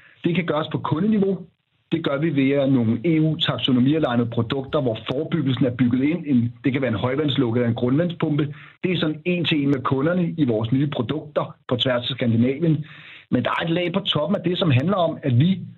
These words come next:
tror, at vi er nødt til at sætte turbo på en national klimatilpasningsplan, både i Danmark og Sverige og Norge, så vi rent faktisk får skulder med skulder, får alt data og viden til bordet, og sammen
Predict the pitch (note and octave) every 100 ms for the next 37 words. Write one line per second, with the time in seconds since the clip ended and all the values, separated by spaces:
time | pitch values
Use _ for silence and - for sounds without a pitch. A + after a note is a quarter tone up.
0 | - - F3 - D#3+ C3+ C#3 B2 F3 E3+
1 | F3+ E3+ B2+ - D#3 E3 F#3 D#3+ B2 B2+
2 | D3+ - F#3 C#3+ B2 - D#3 D#3+ G#3 F3
3 | D#3 D3 C3 C#3+ C#3 D3 C3 - - _
4 | _ D#3+ G#3 G#3 C#3 D3+ E3 - D3+ D#3
5 | D3 D3 A#2+ A#2+ D#3 - - - - D3
6 | C#3+ D#3+ E3 C#3+ C#3+ E3 - - C#3 B2
7 | - E3 F#3+ G3 D3+ - E3 F3+ F3 E3
8 | - - G3 - D#3+ E3+ F3 F#3 - D3
9 | C#3+ E3+ F#3 E3+ D#3+ D3 D#3+ E3 - -
10 | - D#3 - D3+ D#3+ E3+